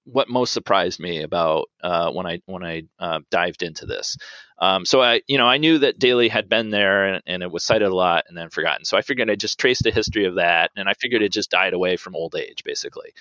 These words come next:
Um, but that is not what happened to Daly. Um, first of all, for about thirty years after it was decided, even though it's, it's now come to be seen as this departure moment, um, where the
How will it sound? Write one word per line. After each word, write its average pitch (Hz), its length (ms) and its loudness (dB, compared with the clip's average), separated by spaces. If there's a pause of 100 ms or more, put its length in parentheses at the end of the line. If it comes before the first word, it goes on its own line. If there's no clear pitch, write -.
(340)
Um, 85 520 -6 (440)
but 123 160 -2
that 190 240 2
is - 180 -6
not 131 380 0
what 120 140 2
happened 98 560 -2 (100)
to 101 80 -12
Daly. 85 600 -4
Um, 107 320 -4
first 214 300 -2
of 160 100 -2
all, 101 340 4 (380)
for 147 140 2
about 156 300 2
thirty 233 340 -2
years 160 360 2
after 135 300 2
it - 100 -4
was 113 100 -6
decided, 113 760 0 (540)
even 170 240 -4
though 143 260 4
it's, - 380 -4
it's 117 240 -6
now 127 240 2
come 123 260 -4
to 110 60 -6
be 104 100 -4
seen 117 320 -2
as 104 160 -6
this 104 200 -2
departure 131 540 -2
moment, 90 480 -6 (500)
um, 95 560 0 (300)
where 107 840 2 (480)
the 98 500 -2